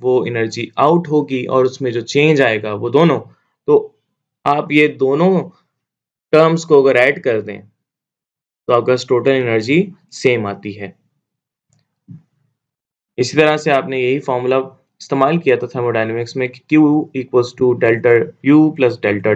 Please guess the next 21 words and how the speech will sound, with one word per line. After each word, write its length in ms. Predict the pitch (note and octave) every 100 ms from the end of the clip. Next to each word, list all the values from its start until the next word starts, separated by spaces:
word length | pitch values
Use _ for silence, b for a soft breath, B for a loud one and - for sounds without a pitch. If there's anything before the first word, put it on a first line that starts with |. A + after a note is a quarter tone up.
| F#2+
W। 320 | F#2+ - - _ _ _ _ _ _ _ _ _ -
इस 120 | B2
W 300 | B2+ A#2 A2+
को 100 | A#2
उधर 160 | A2+ A#2+
ले 140 | A#2
जाएंगे 300 | A#2 A#2+ A#2+
तो 100 | A#2
ये 80 | B2+
plus 300 | C3 C#3 C#3
हो 40 | A#2+
जाएगा, 400 | A2+ G#2+ D3+ G3
तो 100 | F#3+
ये 180 | E3+
हमें 180 | F#3 F3+
बताता 360 | D#3 C#3+ B2+ C3
है 200 | D3+ E3
total 340 | D3+ E3+ G#3+
energy 420 | G3 D3 C3+ B2+ B2+
remains 360 | A2+ A2 A2 -
same। 180 | F#2+